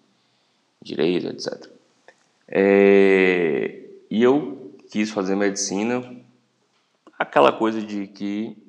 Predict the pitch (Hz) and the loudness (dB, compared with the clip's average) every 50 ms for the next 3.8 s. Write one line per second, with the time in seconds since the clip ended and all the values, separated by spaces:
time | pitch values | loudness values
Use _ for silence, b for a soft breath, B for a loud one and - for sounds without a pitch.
0 | - - _ _ _ _ _ 80 82 80 80 78 76 73 73 67 67 85 95 98 | -20 -20 _ _ _ _ _ -6 -6 -4 -4 -4 -6 -6 -8 -8 -8 -10 -10 -10
1 | 104 110 101 95 98 101 98 95 95 - 95 101 110 110 107 120 110 95 85 85 | -10 -10 -8 -8 -8 -8 -8 -10 -12 -12 -12 -10 -10 -10 -10 -10 -10 -8 -10 -12
2 | 82 - - - - - 92 85 92 85 - 90 90 90 92 - 87 85 - - | -12 -14 -16 -12 -6 -6 -6 -6 -6 -6 -6 -6 -6 -8 -8 -10 -10 -10 -12 -16
3 | _ _ - 92 - _ _ - 85 92 117 131 131 B B | _ _ -8 -8 -8 _ _ -8 -4 -2 -2 -4 -4 B B